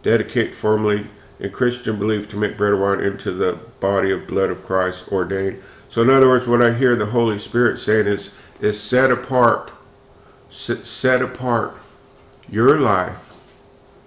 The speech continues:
for Jesus Christ. And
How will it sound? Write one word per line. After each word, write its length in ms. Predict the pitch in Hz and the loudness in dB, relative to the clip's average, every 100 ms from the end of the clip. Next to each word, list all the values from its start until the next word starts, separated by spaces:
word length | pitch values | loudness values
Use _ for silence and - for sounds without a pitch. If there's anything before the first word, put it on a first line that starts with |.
| - - - - _ - - - - - | -20 -20 -20 -20 _ -20 -20 -20 -20 -8
for 140 | - 98 | -2 -2
Jesus 480 | 107 110 95 92 | 0 -2 -4 -10
Christ. 580 | - 104 90 - - - - - - - - - - - - _ - - - - | -4 -2 -2 -4 -14 -20 -20 -20 -20 -20 -20 -20 -20 -20 -20 _ -20 -20 -20 -12
And 560 | 104 101 101 98 98 | -2 0 2 0 -2